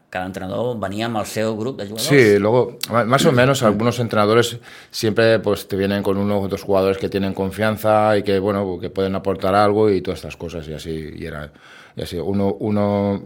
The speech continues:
Speaker 2: eh, que estaba en Igualada, en eva de segundo, pues ha fichado por un equipo de Copa, el otro, pues sí, pero ya te traía un jugador o dos, y el otro, pues bueno, económicamente, pues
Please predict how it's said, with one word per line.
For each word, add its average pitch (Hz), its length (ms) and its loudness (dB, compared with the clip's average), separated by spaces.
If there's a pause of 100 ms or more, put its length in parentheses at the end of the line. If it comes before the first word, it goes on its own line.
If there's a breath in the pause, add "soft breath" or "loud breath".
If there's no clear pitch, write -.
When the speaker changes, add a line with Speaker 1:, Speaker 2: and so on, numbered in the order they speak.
Speaker 2:
eh, 98 920 -2
que 98 160 -4
estaba 95 400 -4
en 98 80 -2
Igualada, 95 680 0 (380 loud breath)
en 92 220 -4
eva 95 220 0
de 92 80 0
segundo, 95 600 0
pues 95 140 -8
ha 98 60 -6
fichado 95 260 -4
por 95 80 -4
un 95 80 -2
equipo 92 260 -4
de 98 80 2
Copa, 127 720 0 (360 loud breath)
el 90 160 -6
otro, 95 340 0
pues 95 200 -6
sí, 113 200 0
pero 104 160 0
ya 95 100 2
te 95 100 -6
traía 92 320 0
un 92 120 -2
jugador 104 480 0
o 117 60 2
dos, 151 480 4
y 104 40 -2
el 95 80 0
otro, 95 180 -2
pues 92 300 -6
bueno, 82 240 -12 (260)
económicamente, 85 840 -8
pues 82 240 -10